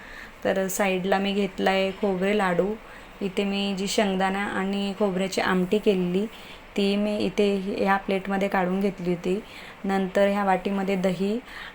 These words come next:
आणि ठेचा केलेला मी हिरव्या मिरचीचा. यात फक्त मी शेंगदाण्याचं कूट आणि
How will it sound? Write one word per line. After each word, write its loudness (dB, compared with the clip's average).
आणि 0
ठेचा 4
केलेला 2
मी 2
हिरव्या 2
मिरचीचा. 0
यात 4
फक्त 2
मी 2
शेंगदाण्याचं 2
कूट 2
आणि 0